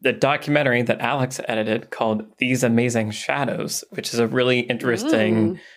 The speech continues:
Speaker 1: uh, kind of history, almost like a film school one oh one, uh, film that goes over the history of film and kind of how it moved from,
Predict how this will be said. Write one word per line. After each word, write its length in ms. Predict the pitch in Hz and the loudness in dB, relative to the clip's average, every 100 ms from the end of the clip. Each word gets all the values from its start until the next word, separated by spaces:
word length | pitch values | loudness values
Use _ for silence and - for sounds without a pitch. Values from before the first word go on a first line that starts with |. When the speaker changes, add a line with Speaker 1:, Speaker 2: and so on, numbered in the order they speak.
| _ - | _ -4
Speaker 1:
uh, 140 | 113 | -4
kind 260 | 110 120 113 | -2 -4 -2
of 80 | 104 | -4
history, 520 | - 135 - 147 131 | -4 -2 0 0 2
almost 360 | 208 226 170 | 2 2 2
like 100 | 139 | 0
a 120 | - - | -2 -4
film 200 | 147 139 | 0 2
school 300 | 135 135 120 | 2 0 0
one 180 | 113 117 | 2 2
oh 80 | 113 | 2
one, 540 | 110 113 113 135 143 - - - _ - | 2 2 4 2 0 -8 -20 -20 _ -4
uh, 380 | 127 131 139 135 | 0 2 0 -4
film 360 | - - 147 147 | -6 0 2 2
that 140 | 110 | 0
goes 260 | 110 110 110 | 2 2 4
over 180 | 113 113 | 2 0
the 80 | 104 | -2
history 840 | - 151 - 127 113 110 107 - | -4 -4 -2 0 0 2 0 0
of 380 | 110 107 107 - _ _ _ - | 0 0 -2 -8 _ _ _ 0
film 280 | 113 113 | 2 2
and 160 | 110 110 | 0 -2
kind 200 | - 107 | -4 -4
of 80 | 107 | -2
how 240 | 120 110 | 0 0
it 160 | 110 123 | 0 -2
moved 540 | 107 107 113 110 110 | 0 2 4 2 -2
from, 680 | - - 120 107 107 110 | -12 -4 0 2 2 0